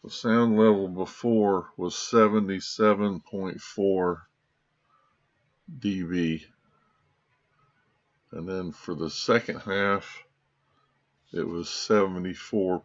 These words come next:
point four. So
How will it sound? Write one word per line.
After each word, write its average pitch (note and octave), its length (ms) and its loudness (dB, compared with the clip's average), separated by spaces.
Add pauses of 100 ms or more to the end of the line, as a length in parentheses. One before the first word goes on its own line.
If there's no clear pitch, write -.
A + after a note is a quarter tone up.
(120)
point F2 240 -2
four. D#2 440 -6 (3250)
So E2 320 -6